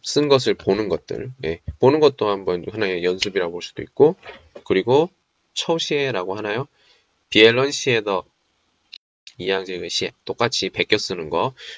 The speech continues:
이런 것도 하나의 그 연습이 될 수 있다 볼 수가 있습니다. 예. 예, 그리고 A와 B의 관계, 관계, 어떤 호사-, 어, 상호 어떤 관계인지, 뭐 도움이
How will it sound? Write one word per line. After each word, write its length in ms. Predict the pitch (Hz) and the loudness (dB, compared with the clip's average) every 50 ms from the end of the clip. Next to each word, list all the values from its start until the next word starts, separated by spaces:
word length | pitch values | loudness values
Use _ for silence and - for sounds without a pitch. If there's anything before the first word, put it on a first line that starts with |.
| - - | -4 2
이런 220 | 113 127 147 151 | 6 6 8 8
것도 260 | 147 139 127 - 127 | 6 4 4 4 2
하나의 420 | 127 139 147 147 135 135 131 123 110 | 2 2 2 2 4 4 4 4 2
그 120 | - 92 | 0 0
연습이 420 | 87 92 101 113 113 - 113 113 101 | 2 2 2 0 -2 -4 -6 -6 -6
될 140 | 90 85 85 | -6 -8 -8
수 140 | - - | -8 -10
있다 280 | 76 - - 76 - - _ - | -12 -12 -14 -16 -16 -18 _ -16
볼 120 | 87 85 | -16 -14
수가 180 | - - - 73 | -12 -10 -10 -10
있습니다. 380 | 71 - - 85 78 - - - - | -10 -10 -14 -14 -16 -16 -16 -18 -20
예. 60 | - - _ _ - - - - - - - - - - - _ _ _ _ - | -20 -20 _ _ -20 -20 -20 -20 -20 -20 -20 -20 -20 -20 -20 _ _ _ _ 0
예, 120 | 131 127 127 | 2 2 4
그리고 240 | 139 139 135 131 135 - | 4 2 2 4 6 8
A와 600 | 123 123 139 147 147 147 147 143 143 139 139 135 | 8 10 10 8 6 6 6 6 8 8 6 4
B의 320 | 127 - 113 113 117 117 113 | 2 2 4 6 6 6 4
관계, 480 | - - 101 92 95 101 95 - - _ _ _ _ _ _ _ _ _ _ _ | 2 -2 -6 -4 -2 -4 -4 -4 -8 _ _ _ _ _ _ _ _ _ _ _
관계, 420 | - - 92 90 92 - 87 - - - | -12 -8 -8 -6 -6 -6 -8 -8 -10 -8
어떤 460 | 95 90 107 113 - 143 139 127 127 | -2 0 0 2 4 4 4 4 2
호사-, 420 | 123 - 170 180 175 185 170 156 - - - - _ - | 0 0 2 2 4 6 4 4 4 0 -6 -12 _ -6
어, 280 | 110 107 107 107 107 107 | -4 -4 -4 -4 -4 -4
상호 520 | - - - 196 190 190 185 180 170 127 | 0 2 4 4 6 6 6 6 8 8
어떤 320 | 107 110 - - 143 139 127 | 6 6 6 6 4 6 4
관계인지, 540 | 120 104 98 87 90 87 82 - 92 82 _ _ _ _ _ - - - _ _ | 4 2 2 0 -4 -6 -6 -8 -10 -10 _ _ _ _ _ -20 -20 -20 _ _
뭐 380 | - 87 87 87 87 87 80 - - _ _ _ _ - - - _ _ _ _ _ _ _ - - - - - | -2 0 0 0 -2 -4 -8 -12 -14 _ _ _ _ -20 -20 -20 _ _ _ _ _ _ _ -6 -6 -6 -4 -2
도움이 360 | - 104 113 117 123 139 135 | 0 2 4 4 4 4 2